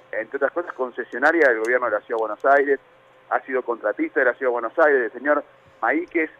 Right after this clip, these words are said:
firmó con la empresa Telecom hace tan solo dos meses un convenio de intercambio de información para el Ministerio Público Fiscal. Eh, estamos pidiendo informes a ver si, si esos convenios que tiene el Ministerio Público con,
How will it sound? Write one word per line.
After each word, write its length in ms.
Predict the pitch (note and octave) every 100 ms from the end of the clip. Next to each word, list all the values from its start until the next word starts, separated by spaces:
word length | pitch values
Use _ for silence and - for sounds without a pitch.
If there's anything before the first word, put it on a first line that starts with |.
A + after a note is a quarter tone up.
| _ _ _
firmó 360 | - B2 C3 D3
con 120 | C3+
la 60 | A#2+
empresa 300 | C3+ C#3+ B2+
Telecom 580 | A#2 A2+ - D#3+ E3 -
hace 400 | A2 A#2 - A2+
tan 240 | G#2 G#2 G2+
solo 500 | C3 B2+ A#2 G#2 F#2 - _ _ _ _ _ _ _ _
dos 140 | B2 A#2+
meses 260 | C3+ C3
un 80 | A#2+
convenio 560 | A2+ A2 B2 C3 C3 A#2+ _ _ _ -
de 80 |
intercambio 480 | A#2+ A#2 G#2+ C3+ A#2+
de 80 | A2
información 600 | A2 G#2+ G#2 G2+ C3+ B2+
para 180 | A#2+ G#2
el 100 | G2
Ministerio 400 | G2+ G2 A#2+ A2
Público 400 | A#2 A2+ G#2+ G2
Fiscal. 480 | G2+ - E3+ D#3+ C#3+ - _ _ _ -
Eh, 300 | G#2+ A2 G#2 G2 -
estamos 280 | - D3 C3+
pidiendo 300 | C3 B2+ A#2+
informes 400 | C3+ D#3 D3 B2
a 80 |
ver 80 | B2
si, 100 | B2+ - -
si 60 |
esos 160 | A#2+ B2
convenios 500 | G#2+ G#2 B2+ C#3+ B2
que 140 | A2+
tiene 320 | G#2 A#2 A2+ G2+ _ _ _
el 80 | G2+
Ministerio 340 | G#2+ G2+ B2 A#2+
Público 640 | B2 C3 C3+ C3+ B2+ B2 - _ _ _
con, 340 | B2 A#2 A2